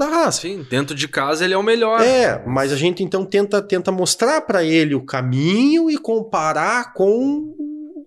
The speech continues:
Speaker 1: com o que a raça quer, não com o que o, o criador quer. Eu acho que o criador tem a sua identidade, eu acho que o criador, "Ah, eu gosto de tal característica,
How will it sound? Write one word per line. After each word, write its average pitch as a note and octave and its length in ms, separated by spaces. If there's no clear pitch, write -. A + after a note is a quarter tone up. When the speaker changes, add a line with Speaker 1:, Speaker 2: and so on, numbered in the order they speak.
Speaker 1:
com C4+ 240
o F#4+ 60
que E4+ 100
a F3+ 80
raça E3 460
quer, D3 260
não C3 260
com D4 200
o - 40
que - 160
o, D#3+ 100
o C#3 100
criador B2 540
quer. G2 260
Eu G#2+ 120
acho C3+ 200
que - 60
o C#3 60
criador C#3+ 400
tem D#3+ 240
a - 20
sua - 180
identidade, C3+ 840
eu A2+ 140
acho A#2 160
que - 40
o - 40
criador, A#2+ 400
"Ah, D3 160
eu C3+ 140
gosto E3 600
de G3+ 200
tal E3 260
característica, E3 960